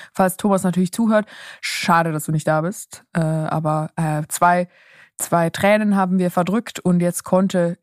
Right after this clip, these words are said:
irgendjemand Platzfüller sein, damit ich nicht hier alleine im Studio bin. Ihr hört, wer es ist, wenn der Jingle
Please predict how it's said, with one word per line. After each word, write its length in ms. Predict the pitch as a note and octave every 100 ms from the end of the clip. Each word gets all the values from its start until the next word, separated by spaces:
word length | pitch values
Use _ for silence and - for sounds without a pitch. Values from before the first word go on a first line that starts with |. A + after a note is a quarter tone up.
| _
irgendjemand 960 | G#3+ A#3+ B3+ A3 G3 G3+ G#3 F#3 F#3 -
Platzfüller 720 | F#3+ G3 - G#3 G3 F3+ E3+
sein, 460 | E3 E3+ F3+ F#3
damit 220 | E3+ E3+
ich 100 | E3
nicht 120 | E3+ -
hier 200 | E3+ D3+
alleine 380 | D#3 F3 F#3+
im 120 | D#3+ D#3
Studio 420 | - E3+ D#3+ E3
bin. 300 | E3 E3+ F3 - - _ -
Ihr 160 | F#3
hört, 320 | F3+ F#3 F3+ -
wer 140 | E3
es 140 | E3 -
ist, 420 | E3 - - - _ _ _ _ _
wenn 240 | D#3 D3+ D3
der 80 | C#3+
Jingle 560 | C#3 C#3 C#3+ C#3 C#3+